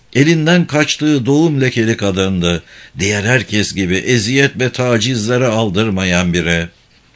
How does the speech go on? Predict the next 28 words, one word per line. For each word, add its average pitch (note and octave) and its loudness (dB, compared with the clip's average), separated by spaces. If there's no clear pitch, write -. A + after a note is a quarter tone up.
"Bu A3 2
iş F#3+ 2
hep G3+ 2
böyle." D#3 4
diye E2+ 0
düşündü. D#2 -4
Annesi E3 4
ve F2 2
ejderha F2 0
yalnızca D#3 2
eziyet C#3 0
görmüyor, F2+ 0
bütün E3+ 0
dünyada C#3+ 0
olan C#3 0
biteni C3+ -2
kayıtsızca A#2+ 0
izliyordu. F#2 0
Lisbeth F3+ 2
şövalyeye C#3+ 2
ve A2+ -2
kadına C3 -2
karşı F2+ -2
derin D#3 2
bir D#3 4
iğrenme C#3+ 0
duygusu A#2 -2
hissetti. F#2 -2